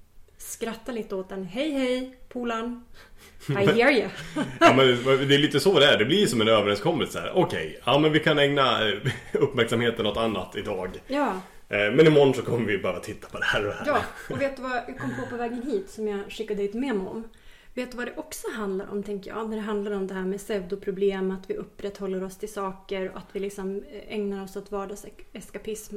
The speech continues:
Speaker 1: som för övrigt är att fly verkligheten en liten stund.
Speaker 2: Ja.
Speaker 1: Det är ofta för att vi är en så jävla hårda slavdrivare mot oss själva.
Speaker 2: Mm.
Speaker 1: Att när vi kommer på saker att,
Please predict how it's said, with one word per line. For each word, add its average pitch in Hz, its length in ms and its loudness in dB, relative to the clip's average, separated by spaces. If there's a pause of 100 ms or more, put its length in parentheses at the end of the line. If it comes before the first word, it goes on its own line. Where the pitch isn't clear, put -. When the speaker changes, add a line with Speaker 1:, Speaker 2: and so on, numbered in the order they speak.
Speaker 1:
som 196 300 -10
för 208 120 -12
övrigt 196 300 -8
är - 120 -14
att - 260 -20
fly 208 220 -4
verkligheten 196 560 -8
en - 80 -16
liten - 220 -16
stund. 214 240 -16
Speaker 2:
Ja. 87 240 -6 (640)
Speaker 1:
Det 262 200 2
är 269 120 -8
ofta 226 320 -8 (120)
för 202 120 -2
att 208 180 -4
vi 220 40 -2
är 220 80 -4
en 214 80 -4
så 220 140 -12
jävla 214 440 -6
hårda 202 380 -4
slavdrivare 208 880 -4
mot 185 220 -4
oss 202 100 -10
själva. 247 680 -4
Speaker 2:
Mm. 92 180 -8 (180)
Speaker 1:
Att 226 160 -10
när 226 80 -6
vi 226 100 -2
kommer 233 220 -6
på 285 300 -6
saker 185 520 -8
att, 185 220 -14